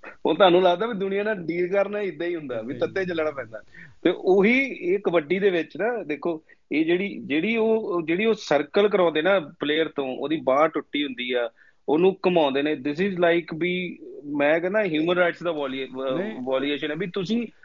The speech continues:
Speaker 1: ਤੁਸੀਂ ਇੱਕ ਟੁੱਟੇ ਪਲੇਅਰ ਦੀ, ਤੁਹਾਡੇ ਕੋਲ ਇਹਨਾਂ ਦੀ ਗੱਡੀਆਂ ਦੇਖਿਓ ਫਿਰ, ਰੇਂਜ ਰੋਵਰਾਂ, ਠੀਕ ਹੈ, ਫਿਰ ਇਹਨਾਂ ਦੀ ਗੱਡੀਆਂ, ਲਗਜ਼ਰੀ ਤੋਂ ਲਗਜ਼ਰੀ ਗੱਡੀ। ਇਹ ਕੌਣ ਹੈ ਜੀ? ਕਬੱਡੀ ਦੇ ਪ੍ਰਧਾਨ ਸਾਹਿਬ ਹੈ। ਤੇ ਜਦੋਂ ਪ੍ਰਧਾਨ ਸਾਹਿਬ ਦਾ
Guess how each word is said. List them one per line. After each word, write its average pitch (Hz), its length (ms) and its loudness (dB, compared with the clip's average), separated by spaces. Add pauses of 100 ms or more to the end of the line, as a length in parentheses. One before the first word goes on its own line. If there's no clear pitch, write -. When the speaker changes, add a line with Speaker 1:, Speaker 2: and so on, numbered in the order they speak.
(260)
Speaker 1:
ਤੁਸੀਂ 226 300 4
ਇੱਕ 240 180 4
ਟੁੱਟੇ 247 440 2
ਪਲੇਅਰ 233 260 8
ਦੀ, 220 140 -4
ਤੁਹਾਡੇ 196 500 0
ਕੋਲ 214 440 -2 (280)
ਇਹਨਾਂ 220 160 -14
ਦੀ 262 60 -10
ਗੱਡੀਆਂ 220 400 0
ਦੇਖਿਓ 196 320 2
ਫਿਰ, 156 160 -4 (540)
ਰੇਂਜ 208 280 -12
ਰੋਵਰਾਂ, 170 420 -4 (340)
ਠੀਕ 185 200 -4
ਹੈ, 220 160 2 (280)
ਫਿਰ 185 220 6
ਇਹਨਾਂ 220 180 0
ਦੀ 220 60 4
ਗੱਡੀਆਂ, 202 340 -2
ਲਗਜ਼ਰੀ 208 400 0
ਤੋਂ 226 120 0
ਲਗਜ਼ਰੀ 175 380 -2
ਗੱਡੀ। 123 300 -8 (580)
ਇਹ 202 160 6
ਕੌਣ 226 200 2
ਹੈ 233 60 -2
ਜੀ? 233 120 -6
ਕਬੱਡੀ 208 320 -2
ਦੇ 208 80 0
ਪ੍ਰਧਾਨ 196 400 -2
ਸਾਹਿਬ 151 260 -4
ਹੈ। 127 100 -8 (560)
ਤੇ 160 100 -20
ਜਦੋਂ 208 180 -10
ਪ੍ਰਧਾਨ 208 380 4
ਸਾਹਿਬ 202 240 4
ਦਾ 220 180 6